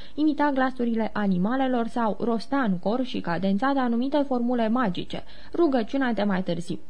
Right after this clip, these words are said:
La această dată, în era neolitică, probabil că omul credea că obiectele și forțele naturii erau dotate cu capacități și posibilități de regulă superioare celor ale sale, animism,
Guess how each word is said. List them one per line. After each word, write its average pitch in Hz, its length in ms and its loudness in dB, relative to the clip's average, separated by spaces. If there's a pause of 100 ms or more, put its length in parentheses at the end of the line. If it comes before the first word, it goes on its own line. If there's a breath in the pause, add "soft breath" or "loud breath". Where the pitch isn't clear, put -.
(500 loud breath)
La 185 100 0
această 311 420 0
dată, 202 460 0
în 185 120 -2
era 233 260 0
neolitică, 202 720 0
probabil 294 440 2
că 262 200 0
omul 320 340 0
credea 220 400 0
că 285 200 0
obiectele 254 600 2
și 180 160 -2
forțele 254 440 -2
naturii 240 540 0
erau 269 220 2
dotate 233 400 0
cu 285 160 -2
capacități 247 680 0
și 277 100 -2
posibilități 254 760 -2
de 220 100 0
regulă 220 440 0
superioare 202 640 0
celor 180 360 -2
ale 180 240 0
sale, 180 380 -2 (260 soft breath)
animism, 254 540 0